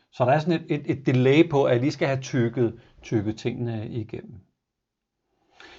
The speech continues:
Så, øh, det her, det er et eksempel på, øh, en af de her typer,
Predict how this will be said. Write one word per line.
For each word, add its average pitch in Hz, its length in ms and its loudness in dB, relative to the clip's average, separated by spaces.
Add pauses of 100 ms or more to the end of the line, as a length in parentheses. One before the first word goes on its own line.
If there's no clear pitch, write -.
(260)
Så, - 200 4
øh, 120 640 6 (280)
det 160 60 4
her, 160 100 2
det 151 100 0
er 143 40 2
et 131 80 0
eksempel 135 680 -2
på, 113 340 4
øh, 104 160 -2
en 147 160 -4
af 131 120 -6
de 107 100 -6
her 101 80 -6
typer, 156 500 -4